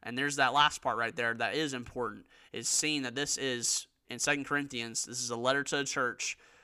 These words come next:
saying that we need to be ready to have discipline for every kind of disobedience. And that disobedience we see is rooted in these, uh,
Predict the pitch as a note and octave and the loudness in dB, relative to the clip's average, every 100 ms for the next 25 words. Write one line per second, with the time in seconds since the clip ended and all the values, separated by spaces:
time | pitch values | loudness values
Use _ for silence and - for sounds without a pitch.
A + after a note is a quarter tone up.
0 | _ - - D#3 D3 C#3+ C3+ A2+ C#3+ D3+ | _ 0 4 6 6 4 2 0 0 0
1 | D3+ D3 C#3 C3 B2+ C#3 D3+ A2 B2+ - | 0 -2 -2 -2 4 4 4 -2 -10 -12
2 | - B2+ C3+ B2+ - - E3+ - D3 - | -4 0 2 0 -2 -2 2 2 0 -2
3 | B2 G#2 G#2+ _ - - - A#2+ C#3 D3 | -4 -4 -10 _ -20 -16 -4 0 2 0
4 | C3+ C#3+ C3 B2 B2+ A#2 A#2+ B2 G2+ - | 0 2 2 0 0 -2 -2 -4 -6 -8
5 | - - - A#2+ B2+ B2+ - E3 F#3 D3 | -6 -6 -6 -4 0 0 0 0 2 2
6 | B2 C#3+ B2 A#2 G#2+ - A#2+ - B2+ A#2 | 0 0 0 -4 -6 -8 -4 -4 -4 -4
7 | A#2+ A#2+ D3 D3 A#2+ G2+ A2 G#2+ - - | -6 -4 -2 -2 -2 -4 -6 -8 -14 -20
8 | - - - B2 A#2+ A2+ A#2 A2+ G#2 | -20 -16 -6 -4 -2 0 2 2 2